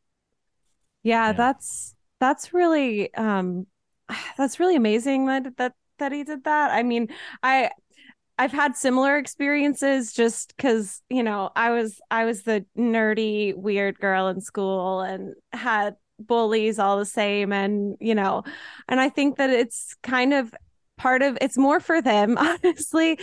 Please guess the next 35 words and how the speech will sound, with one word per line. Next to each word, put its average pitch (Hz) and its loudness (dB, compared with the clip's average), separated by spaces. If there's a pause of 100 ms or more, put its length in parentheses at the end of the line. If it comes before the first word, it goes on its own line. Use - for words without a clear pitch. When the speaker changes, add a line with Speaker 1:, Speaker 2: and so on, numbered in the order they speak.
(280)
Speaker 1:
like, 277 2
growing 240 2
and 226 0
learning 220 2
about 214 2
who 226 2
they 202 2
are 226 4
and, 214 0
and 208 0
who 220 2
they 214 2
don't 185 -2
wanna 220 2
be 214 0
anymore 240 2
and 214 2
atoning 208 -2
for 208 -2
that, 220 2
I 226 2
think, 233 -2
a 240 2
lot 226 2
of 226 -6
times 254 0
than 220 0
it 208 -2
is 208 0
about 202 2 (880)
if 269 2
it's 240 -2
hurt 233 2
us. 202 0
Um, 202 0